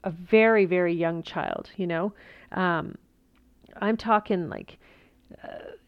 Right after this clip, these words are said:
eight or nine months when they're just sitting up and they're, you know, considering walking, but every single thing is new, okay?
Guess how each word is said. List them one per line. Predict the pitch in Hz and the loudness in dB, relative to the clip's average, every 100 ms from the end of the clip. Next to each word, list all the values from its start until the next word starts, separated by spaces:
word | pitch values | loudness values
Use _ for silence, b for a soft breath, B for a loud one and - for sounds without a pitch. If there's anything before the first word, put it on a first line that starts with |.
| - | 2
eight | 240 254 | 4 6
or | 226 | 6
nine | 202 202 196 185 | 4 4 2 0
months | 160 - - | -2 -4 -4
when | 196 | 0
they're | 202 | 0
just | 202 320 339 - | 0 2 2 -2
sitting | - 269 247 220 | -2 0 2 2
up | 214 220 - | 2 2 2
and | 185 | 0
they're, | 185 175 175 - B B - | 2 0 0 -4 B B -2
you | 220 | 2
know, | 196 | 2
considering | 196 202 - 254 254 226 | 2 -6 0 2 2 2
walking, | 190 190 214 226 214 | 4 2 2 0 0
but | 185 - _ _ - | 0 -2 _ _ 0
every | 240 262 220 220 226 | 4 4 2 -4 -4
single | - 214 202 196 190 | 0 0 0 0 -4
thing | - 185 175 165 | -2 -2 -2 -4
is | 156 - | -8 -10
new, | 151 143 - _ b b b _ _ | -8 -8 -10 _ b b b _ _
okay? | - - 156 214 262 | -18 -10 -6 -6 -6